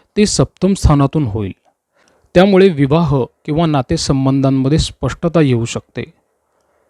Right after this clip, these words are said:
तुम्ही सध्या तडजोडीऐवजी प्रामाणिकपणाला प्राधान्य देऊ शकता. ही कधीकधी कठीणही वाटू शकते, पण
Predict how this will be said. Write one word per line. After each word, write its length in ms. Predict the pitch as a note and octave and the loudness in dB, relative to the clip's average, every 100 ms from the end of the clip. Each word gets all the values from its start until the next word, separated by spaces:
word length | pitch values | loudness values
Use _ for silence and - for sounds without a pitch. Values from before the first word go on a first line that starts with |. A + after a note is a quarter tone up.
| _ - | _ 0
तुम्ही 180 | E3 G3+ | 2 2
सध्या 540 | E3+ B2+ A#2+ D#3 A#2 - _ _ _ - | 2 -2 0 0 0 -4 _ _ _ -8
तडजोडीऐवजी 880 | C3+ B2+ C3+ D3+ D3+ C#3 C3 B2+ D3 | -4 -2 0 2 2 2 0 -2 -4
प्रामाणिकपणाला 1000 | D3 - B2 A#2 B2+ C#3 - B2+ B2 C3 | -4 -6 -6 -4 -4 -6 -6 -6 -6 -6
प्राधान्य 600 | C#3 - B2 A#2 A2+ C3 | -2 0 0 -2 -4 -4
देऊ 220 | B2+ A#2+ A#2+ | -2 -2 -2
शकता. 340 | A2+ - G#2 - _ _ _ _ _ _ _ _ _ - | -6 -12 -16 -16 _ _ _ _ _ _ _ _ _ -2
ही 100 | A#3+ G#3 | 0 4
कधीकधी 640 | F3+ F3 F#3+ F3+ F#3 F#3+ F#3+ _ _ _ _ _ - | 4 4 2 2 2 -2 -6 _ _ _ _ _ -4
कठीणही 440 | C#3 E3 F3 E3+ | 0 2 4 4
वाटू 300 | E3 B2+ C3+ | 4 4 0
शकते, 460 | - - _ - - _ _ _ _ _ | -4 -8 _ -18 -18 _ _ _ _ _
पण 240 | F3 E3 | 0 0